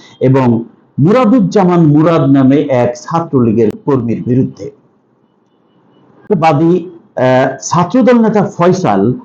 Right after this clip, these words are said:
রুমনের অভিযোগ, দুই হাজার আঠারো সালের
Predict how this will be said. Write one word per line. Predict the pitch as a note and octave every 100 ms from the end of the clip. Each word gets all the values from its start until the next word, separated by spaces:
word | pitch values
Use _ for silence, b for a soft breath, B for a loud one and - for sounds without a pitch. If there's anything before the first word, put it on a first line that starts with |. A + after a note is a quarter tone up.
| - _
রুমনের | C3 D#3 D#3 D3+ B2+
অভিযোগ, | D#3 F#3 D#3 B2+ A#2
দুই | A#2+
হাজার | C3+ C#3 B2+ -
আঠারো | A#2 F3+ G3
সালের | G3 D3+ C3 B2 B2+